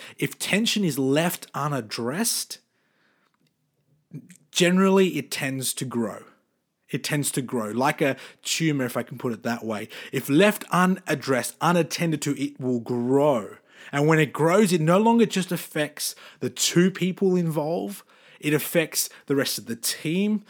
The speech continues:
And perhaps if it's left too long, it can affect the rest of the ministry or organization. Tension needs to be addressed.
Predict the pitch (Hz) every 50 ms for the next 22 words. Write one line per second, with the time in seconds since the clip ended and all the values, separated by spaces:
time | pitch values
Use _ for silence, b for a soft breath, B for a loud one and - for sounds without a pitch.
0 | B B B - 120 - 143 - - - 202 202 185 - - 180 156 - 151 139
1 | - 156 156 151 147 - - B B B B B B _ _ _ _ - - 208
2 | 214 226 214 185 160 147 147 139 - 147 135 123 - - 139 127 127 - - 127
3 | 120 123 117 - - - - 120 117 113 110 - B B B B B B - 127
4 | 120 117 117 120 113 - - - 117 113 113 117 123 117 - 110 104 107 117 107
5 | 104 101 104 107 104 104 120 123 135 139 139 - - 107 90 - _ _ b b
6 | b b b b b b b b b b b - - - - - 196 220 233 220
7 | - - - 160 127 110 107 113 117 B B B - 131 143 147 147 147 143 139
8 | 139 - B B B - 185 151 123 - 127 120 117 113 117 117 - - 123 120
9 | 113 110 120 117 101 - - - - - - -